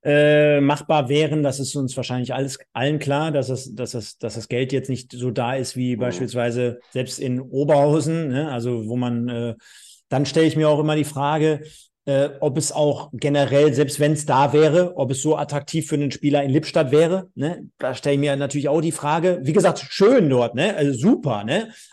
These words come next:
Speaker 1: Aber, äh, so ein Stoppelkamp, den würde ich jetzt nicht in, in Lippstadt sehen, unabhängig von seinem Alter und von seiner Vita, aber so rein ambientemäßig so, weißt du? Ich bin
Speaker 2: Ja,
Speaker 1: hier
Speaker 2: ich
Speaker 1: der
Speaker 2: weiß.
Speaker 1: Moritz, ich, äh, lauf durchs Zentrum und kauf mir eine neue Uhr. Äh, wüsste ich jetzt nicht, ob das in Lippstadt so wär.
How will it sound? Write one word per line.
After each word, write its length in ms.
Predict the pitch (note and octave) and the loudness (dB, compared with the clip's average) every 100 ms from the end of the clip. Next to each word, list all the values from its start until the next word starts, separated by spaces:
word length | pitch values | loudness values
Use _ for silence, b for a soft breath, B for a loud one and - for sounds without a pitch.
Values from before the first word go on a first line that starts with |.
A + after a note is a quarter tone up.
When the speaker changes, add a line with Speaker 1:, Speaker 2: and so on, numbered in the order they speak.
| _ | _
Speaker 1:
Aber, 380 | D3 D#3 D#3 - | 2 4 4 2
äh, 320 | D3+ E3 D#3+ | 2 0 -2
so 120 | C#3+ | 0
ein 80 | F3 | 0
Stoppelkamp, 520 | - E3+ G#3 F#3 E3 | -2 -4 -2 -2 -4
den 140 | E3+ D3 | -4 -4
würde 140 | E3+ | -4
ich 60 | E3 | -4
jetzt 140 | D#3+ | -6
nicht 120 | D3+ | -4
in, 240 | D#3+ D3+ D3+ | -4 -4 -6
in 320 | D3 D#3 D3+ | -8 -4 -2
Lippstadt 380 | F3+ - C#3+ A2+ | -2 0 0 0
sehen, 200 | E3 D3+ | -2 0
unabhängig 460 | E3+ D#3 D#3 D3+ | -2 0 -2 -2
von 140 | D3 B2 | -4 -2
seinem 200 | C3 B2+ | -2 0
Alter 300 | D3 E3 D#3 | 0 0 -2
und 120 | C#3+ | -4
von 140 | C3+ | -4
seiner 260 | C3 C3 A#2+ | -2 0 0
Vita, 440 | D3 E3 E3+ E3+ B B B - | -2 0 -2 -2 B B B -2
aber 220 | C#3 C3+ | 2 4
so 100 | C#3 | 2
rein 500 | A2 C#3+ D#3+ E3 D3+ _ _ _ C3+ | 2 2 2 0 -4 _ _ _ -4
ambientemäßig 1000 | C#3+ A#2 E3 G3 E3+ C#3 C3 C3+ - - | -2 2 2 2 0 0 -2 -4 -6 -6
so, 280 | B2 A2+ | -6 -4
weißt 220 | A#2+ C3 F#3+ | -2 -2 0
du? 240 | F#3 F#3 | -4 -4
Ich 200 | D#3+ - | -6 -2
bin 120 | - | 0
Speaker 2:
Ja, 60 | D3+ | 2
Speaker 1:
hier 80 | D3+ | 4
Speaker 2:
ich 60 | |
Speaker 1:
der 100 | D#3 | 4
Speaker 2:
weiß. 60 | D3 | 4
Speaker 1:
Moritz, 440 | D3+ E3+ F#3 F3+ | 4 6 4 2
ich, 320 | E3 D#3 - D3 | 0 -2 -2 -4
äh, 180 | D3 | -2
lauf 260 | C#3+ D3+ D3+ | 0 0 0
durchs 240 | D3 C3 | -4 -4
Zentrum 340 | - E3 - F3 | -6 -6 -6 -6
und 60 | C#3+ | -2
kauf 220 | C#3+ C3+ | -4 -2
mir 120 | D3 | -4
eine 120 | C#3+ | -2
neue 240 | C#3+ C#3+ C#3+ | -2 0 0
Uhr. 460 | D3+ F3 F3+ - | 2 2 0 -4
Äh, 300 | B2+ D3 C#3+ C#3 B B | -6 -6 -6 -10 B B
wüsste 300 | D3 E3 G3+ | -4 -2 2
ich 60 | F3+ | 2
jetzt 120 | E3+ | 2
nicht, 140 | G#3 F#3+ | 2 2
ob 80 | |
das 140 | F#3 E3+ | 2 0
in 100 | E3 | 0
Lippstadt 380 | G#3 - B2+ B2+ | 0 0 -4 -4
so 160 | G#2+ | -2
wär. 240 | A#2 D#3+ | 0 0